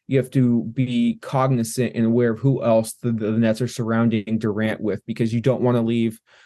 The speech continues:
Joe Harris, uh, Patty Mills, or, or, you know, Cam Thomas, uh, open from, from deep. And Patty Mills has kind of been a Blazer killer these past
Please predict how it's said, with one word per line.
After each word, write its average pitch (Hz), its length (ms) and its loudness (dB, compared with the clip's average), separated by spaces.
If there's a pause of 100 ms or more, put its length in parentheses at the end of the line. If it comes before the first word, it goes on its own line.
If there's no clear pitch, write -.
(120)
Joe 127 160 0
Harris, 135 640 2 (360)
uh, 110 200 -4
Patty - 380 0
Mills, 127 380 4
or, 104 340 -2
or, 135 60 -2
you 123 60 2
know, 113 140 0
Cam 127 320 0
Thomas, 123 600 0 (100)
uh, 113 340 0
open 123 440 2
from, 117 280 -4
from 110 180 -2
deep. 120 300 0
And 104 100 -2
Patty 139 240 0
Mills 127 280 2
has 117 160 -2
kind 120 180 0
of 113 60 0
been 117 120 2
a 107 60 0
Blazer 113 380 0
killer 117 360 -2
these 104 200 -6
past 113 360 -6